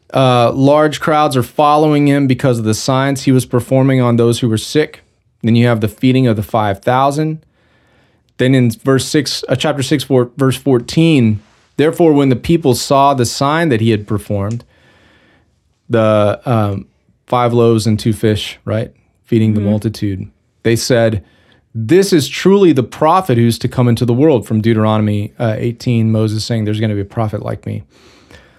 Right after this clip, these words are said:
Speaker 1: So Jesus, aware that they intended to come and take him by force to make him king, withdrew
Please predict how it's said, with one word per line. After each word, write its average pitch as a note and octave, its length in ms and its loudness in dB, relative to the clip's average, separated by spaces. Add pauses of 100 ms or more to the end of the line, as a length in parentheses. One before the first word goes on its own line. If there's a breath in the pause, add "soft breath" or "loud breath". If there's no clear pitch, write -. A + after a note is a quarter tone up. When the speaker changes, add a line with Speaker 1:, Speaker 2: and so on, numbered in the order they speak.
(200 soft breath)
Speaker 1:
So C#3 160 0
Jesus, D3 680 2 (140)
aware C#3+ 760 2 (200)
that A2 160 -4
they D3+ 180 2
intended D#3 520 0
to C#3+ 80 0
come C#3+ 520 -2 (280)
and A#2+ 180 -2
take D#3 340 0
him A2+ 260 2
by G#2 180 -2
force E3+ 600 -2
to - 120 -2
make B2 280 2
him A2+ 160 0
king, G2+ 540 -2 (560 soft breath)
withdrew A#2+ 640 2